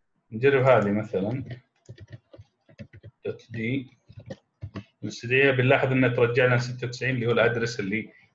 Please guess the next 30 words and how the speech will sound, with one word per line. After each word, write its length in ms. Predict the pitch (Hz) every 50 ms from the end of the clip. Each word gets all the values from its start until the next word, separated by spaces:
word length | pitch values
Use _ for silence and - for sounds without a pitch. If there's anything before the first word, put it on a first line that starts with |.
| _ _ _
المفروض 380 | 107 107 - 135 127 127 123 123
نك-، 280 | 123 123 123 - - - _ _ -
نعدل 520 | 92 101 113 120 123 - - 117 104 104 -
فيه 280 | - 107 104 - - _ _ _ _ _ - -
او 100 | 117 120
نحط 260 | 120 120 139 127 -
فيه 140 | - - 120
القيم. 400 | 110 104 - - 104 92 87 - _ _ _ _ _ _ _ _
فالدي 400 | - - 120 123 123 156 190 185
شكلها 440 | 185 - 180 170 175 170 156 151 175
ترجع 480 | 175 - 165 147 143 139 131 160 156 156
لي، 440 | 156 170 185 196 208 208 - - _ _ _ _ _ 117
آه، 220 | 113 113 113 113
مكان 580 | 113 120 127 127 - 165 170 175 165 156 143 127
variable 540 | 143 139 135 120 110 107 113 110 107 113 117
او 260 | - 113 120 127 127
اري 440 | 127 123 127 139 160 165 151 127 127
هناك 380 | 127 120 117 131 175 185 - - - _ _ _ _ _ _ _ _ _ _ _ _ _ _ _ _ _ _ _ _ _ _ -
في 60 | 117
ال-، 220 | 110 117 113 - - -
في 60 | -
الكود 300 | 123 - - 151 147 -
السي، 540 | 131 - - - - 113 123 165 - - _ _ _ -
يعني 420 | 117 113 117 123 117 110 123 127
مثلًا 340 | 123 123 120 113 110 104 -
معرف، 480 | 110 113 127 131 127 139 131 - - - _ _ _ _ -
مع-، 220 | 113 113 123 120
معرف 400 | 123 120 135 - 147 147 - -
اري 340 | 123 131 127 147 160 156 139
اسمها، 600 | 135 - - 135 127 127 139 147 160 - -